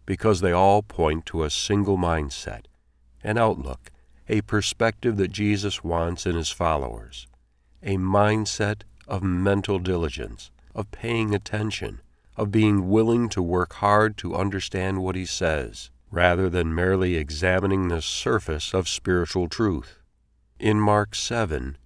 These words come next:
Jesus contrasts the so-called spirituality of the Pharisees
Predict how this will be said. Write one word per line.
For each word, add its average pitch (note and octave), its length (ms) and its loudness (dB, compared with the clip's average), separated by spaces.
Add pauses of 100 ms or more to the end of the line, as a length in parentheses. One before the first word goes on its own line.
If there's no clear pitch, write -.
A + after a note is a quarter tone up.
(300)
Jesus G#2 540 0
contrasts E2+ 800 0
the D#2 140 -6
so-called F2+ 640 0
spirituality F2+ 880 0
of C#2+ 80 -4
the C#2+ 100 -4
Pharisees D2 880 -4